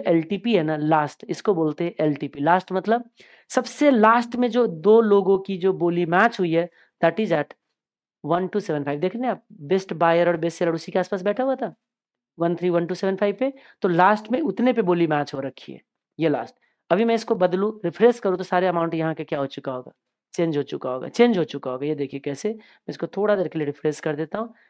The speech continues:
यहाँ पे कुछ रिफ्रेश की बटन आ रही होगी, ये थोड़ा दिक्कत है इसके साथ रिफ्रेश बटन में, ये, ये जो ये है ना, ये, ये आइकन्स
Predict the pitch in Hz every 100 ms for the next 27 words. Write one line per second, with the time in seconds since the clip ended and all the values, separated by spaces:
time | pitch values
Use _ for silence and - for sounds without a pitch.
0 | _ 156 156 151 156 - 147 156 151 -
1 | 156 147 151 143 143 147 147 147 180 254
2 | _ _ _ _ _ _ _ _ _ _
3 | _ _ - - - - - - - -
4 | 143 131 - 135 143 - 139 - 143 151
5 | 147 156 190 175 170 - 143 180 190 202
6 | 285 262 180 - _ _ 175 156 156 151
7 | 123